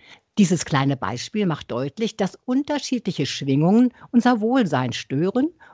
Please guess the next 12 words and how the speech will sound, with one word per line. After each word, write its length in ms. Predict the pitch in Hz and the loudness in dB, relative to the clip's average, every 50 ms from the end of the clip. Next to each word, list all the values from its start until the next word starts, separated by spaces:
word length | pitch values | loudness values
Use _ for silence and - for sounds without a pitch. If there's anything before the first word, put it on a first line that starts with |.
| _ _ | _ _
oder 460 | _ 254 254 285 294 320 311 330 349 330 | _ -2 0 0 2 2 0 0 0 -2
gesundheitsfördernd 1040 | - 190 143 170 185 220 214 - 247 240 233 - - - - 139 131 120 117 127 127 | -2 -2 0 0 0 0 0 0 0 -2 -2 -4 -8 -6 -4 -2 -2 -2 -2 -4 -4
sein 300 | - 120 110 123 131 - | -6 -6 -6 -4 -6 -6
können. 360 | - 123 113 113 117 131 131 - _ _ _ _ _ _ _ _ _ _ _ _ _ _ _ - | -4 -4 -4 -4 -4 -6 -8 -12 _ _ _ _ _ _ _ _ _ _ _ _ _ _ _ -4
Sender 400 | 143 139 165 202 240 240 262 254 | 0 4 6 6 8 8 6 4
und 120 | 233 - | 4 2
Empfänger 500 | 156 139 127 - 151 151 165 196 220 226 | 0 -2 0 0 0 0 2 2 2 0
spielen 400 | - - - - 185 175 175 180 | -2 -4 -6 -2 2 2 4 4
hierbei 260 | 165 185 175 185 170 | 2 2 2 2 0
eine 220 | - 139 127 127 123 | 0 0 -2 -4 -4
große 460 | - - - 156 156 156 - - 208 | -4 -2 0 0 0 0 0 -2 -4
Rolle. 360 | 196 - 123 113 - 98 - | -4 -4 -4 -6 -6 -10 -14